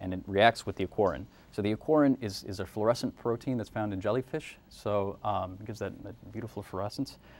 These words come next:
Um, so when the aquarin turns on, what it does is that, that's a signal that it's reacted with an agent. Um, this works really, really well with different types of bacteria as well as large viruses. We haven't got it down to smaller viruses,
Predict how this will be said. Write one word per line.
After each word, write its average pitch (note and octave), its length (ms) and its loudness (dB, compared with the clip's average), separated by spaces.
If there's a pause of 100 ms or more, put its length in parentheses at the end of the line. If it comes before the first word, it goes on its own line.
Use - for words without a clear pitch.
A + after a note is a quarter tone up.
(200)
Um, G2 300 6 (200)
so - 140 -4
when A2 80 4
the A2+ 100 4
aquarin D3+ 360 8
turns G#2+ 340 2
on, G#2 420 8 (320)
what G#2 120 -2
it G2+ 80 0
does G2 240 0
is F#2+ 180 -8
that, G2+ 240 2
that's G#2+ 160 0
a A2 40 -2
signal A2 340 0
that F#2 120 -4
it's G2 140 -8
reacted F#2+ 420 -2
with G2+ 200 -4 (120)
an G2+ 100 -8
agent. F#2 360 -12 (400)
Um, G2+ 340 10 (120)
this - 160 -2
works C#3+ 200 0
really, C3+ 280 0
really C3 180 2
well A#2 320 0
with G#2 140 -4 (140)
different A#2 220 -2
types A2+ 200 0
of G#2 80 -4
bacteria A2+ 480 -2
as G#2 80 -8
well G2+ 180 -4
as F#2+ 120 -12
large G#2 200 -2
viruses. A#2 480 -4
We A2 80 -2
haven't A#2+ 240 -2
got A2+ 160 2
it G2+ 100 -4
down G#2 260 0
to G2 180 -10
smaller A#2 320 2
viruses, C3 600 -2